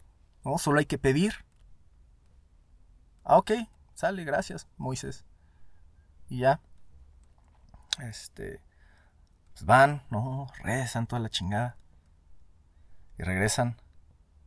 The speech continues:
"Oye, carnal, este, pues, ¿ves que nos dijiste que si queríamos agua, pues, teníamos que pedirle, ¿no? A,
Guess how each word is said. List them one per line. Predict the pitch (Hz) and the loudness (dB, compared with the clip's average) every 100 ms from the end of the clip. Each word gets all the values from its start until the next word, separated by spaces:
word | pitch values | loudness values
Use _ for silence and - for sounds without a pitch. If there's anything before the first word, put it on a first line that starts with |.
| - - | -20 -10
"Oye, | - 127 | -2 0
carnal, | 135 147 151 147 - - - - - - - - - - - - - - - - - - - | 2 6 6 6 -6 -20 -20 -20 -20 -20 -20 -20 -20 -20 -20 -20 -20 -20 -20 -20 -20 -20 -8
este, | 113 101 - - 101 104 101 82 - - - - - - - - - - - - - - | -4 0 0 0 -2 0 -2 -4 -10 -20 -20 -20 -20 -20 -20 -20 -20 -20 -20 -20 -16 -4
pues, | 110 | 0
¿ves | 151 | 2
que | 180 | 4
nos | 185 | 4
dijiste | 143 127 170 180 - 175 | 4 2 2 2 2 0
que | 131 | 0
si | - | 0
queríamos | - 123 139 - | 4 6 6 8
agua, | 135 135 135 | 10 10 8
pues, | - - | 2 -4
teníamos | 110 120 | -2 -2
que | - | -4
pedirle, | - 107 113 131 131 127 120 120 120 120 110 | 0 2 2 2 2 2 0 0 -2 -4 -2
¿no? | 107 117 107 | 0 2 2
A, | 78 60 87 | 0 -4 -6